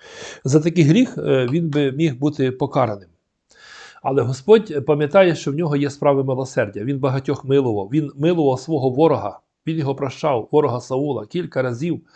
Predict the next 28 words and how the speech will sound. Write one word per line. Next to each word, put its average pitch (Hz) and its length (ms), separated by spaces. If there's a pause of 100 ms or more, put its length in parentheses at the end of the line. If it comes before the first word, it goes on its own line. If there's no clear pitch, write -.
(200)
Господь 139 380
віддавав 151 480
його 120 140
в 135 40
руки, 185 240
але 110 160
він 139 180
його 120 220 (440)
прощав. 117 540 (640)
А 113 100
каже: 123 260
Господь: 135 420
«Як 117 140
ви 127 100
будете 131 320
прощати, 135 520
то - 120
й - 20
Господь 117 380
вас 110 280 (640)
простить». - 560 (1120)
І, 156 140
е, 131 260 (580)
тому 170 320
тут, 151 440
коли 151 260
він 151 180
спіткнувся, 147 840